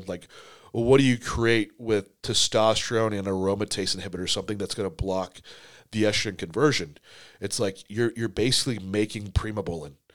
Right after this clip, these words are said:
or you're making masteron, um, with using an A I. You're creating more testosterone that just doesn't aromatize. And that's exactly what primobolan and masteron does. So, uh, yeah, just my suggestion is like, well, why don't we just use primobolan and masteron and not use the A I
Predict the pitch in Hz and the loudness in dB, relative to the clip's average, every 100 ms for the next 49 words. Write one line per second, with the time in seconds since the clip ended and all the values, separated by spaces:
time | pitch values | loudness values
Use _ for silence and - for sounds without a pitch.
0 | _ - 104 110 117 110 104 101 107 104 | _ -4 4 6 6 4 -2 -2 -4 -6
1 | 90 95 120 123 - 95 76 73 _ _ | -6 2 4 4 2 -4 -8 -14 _ _
2 | _ _ - 95 92 87 - 107 117 - | _ _ -8 -4 -4 -6 -12 -2 -2 0
3 | 110 113 113 98 92 104 107 92 95 95 | -2 0 -2 -2 0 2 2 2 -4 -8
4 | - 113 117 110 98 - - _ _ _ | -4 -2 0 -2 -6 -16 -20 _ _ _
5 | _ _ 95 95 117 117 117 - 127 139 | _ _ -18 -2 0 2 0 0 6 6
6 | 139 113 101 98 101 101 113 104 95 95 | 6 0 0 -2 0 -2 0 -2 -2 -2
7 | 101 98 - 85 87 110 110 98 98 110 | -2 -2 -6 -6 -8 -6 -6 -4 0 2
8 | 120 117 101 95 - 104 95 92 87 87 | 2 0 -2 -2 -2 -4 -2 -2 -2 -2
9 | 110 127 - 87 80 80 - 90 87 - | 2 2 0 -6 -6 -4 -2 -2 -6 -12
10 | - - - _ _ 104 104 90 - _ | -18 -18 -20 _ _ 0 0 0 -8 _
11 | _ 101 107 80 95 110 113 - - 151 | _ -6 -6 -4 -4 0 2 2 4 4
12 | 131 92 90 85 95 110 107 98 101 98 | 4 -2 -6 -4 2 2 2 0 -4 -4
13 | 101 120 - 107 98 101 90 95 131 123 | -2 -4 -4 -4 -2 -4 -4 0 0 0
14 | 95 85 85 95 98 - 98 98 92 90 | -4 -6 -8 -8 -8 -8 -8 -6 -6 -10
15 | 85 82 95 101 90 | -10 -6 -2 -2 -2